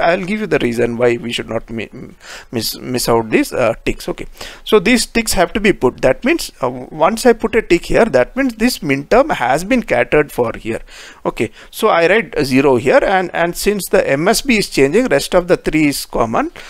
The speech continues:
so I am going to put, uh, zero, zero, zero, uh, here. Okay, and, and now I am going to, uh, put a line here. So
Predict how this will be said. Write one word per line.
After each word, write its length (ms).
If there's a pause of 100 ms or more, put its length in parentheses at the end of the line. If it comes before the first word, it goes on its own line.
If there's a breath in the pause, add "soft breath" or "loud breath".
(160 loud breath)
so 140
I 160
am 160
going 220
to 100
put, 340
uh, 220
zero, 320
zero, 320
zero, 380 (340 loud breath)
uh, 160
here. 260 (180)
Okay, 240 (360 loud breath)
and, 200 (120)
and 100
now 160
I 140
am 100
going 220
to, 240 (360 loud breath)
uh, 220
put 280
a 80
line 280
here. 220
So 280